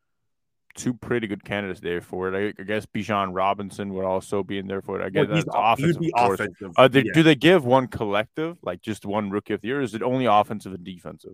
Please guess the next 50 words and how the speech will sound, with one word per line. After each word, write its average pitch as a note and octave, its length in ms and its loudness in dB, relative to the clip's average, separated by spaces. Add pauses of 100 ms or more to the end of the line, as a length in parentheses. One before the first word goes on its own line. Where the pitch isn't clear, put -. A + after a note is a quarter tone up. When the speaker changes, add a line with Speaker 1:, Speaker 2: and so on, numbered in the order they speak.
Speaker 2:
It's C#3+ 160 2
only E3 340 2
offensive B2+ 500 2
and G2+ 120 -4
Speaker 1:
Okay. A2 100 2
Speaker 2:
defensive. F#2+ 440 -6
I'm B2 80 -4
gonna G3+ 100 2
pull C3+ 200 -2
up F#2+ 80 4
Speaker 1:
Right. D#2+ 100 -6
Speaker 2:
the, G#2+ 260 -4
uh, G2 140 0
I'm G2 80 -4
gonna A#2+ 120 -4
pull A#2+ 140 -4
up - 120 -8
the G2 200 0
odds F#2 320 -4
right E2 140 -6
now, F2 180 -4
actually. F2 380 -10 (320)
So A#2 400 4
if A2+ 180 0
we B2 80 0
look B2+ 300 2
at, A2 600 2
uh, G#2 280 0
FanDuel's A2 580 -4
odds G2 420 -4
right G#2 220 -4
now, G2 220 -8
one G2 160 -8
sec, - 340 -8
my G2+ 140 -6
hat A2 320 -4 (100)
is A2 160 -10
falling A2+ 400 -2
off A2+ 260 -4
my G#2+ 140 -4
head. B2+ 300 0 (360)
All A2 60 -6
right, A2+ 160 0
there A#2 120 -2
we A#2 100 0
go. A#2+ 260 -2 (300)
Um, B2 420 4 (140)
Jalen D3+ 360 4
Carter, C3 440 2 (160)
uh, A2+ 540 2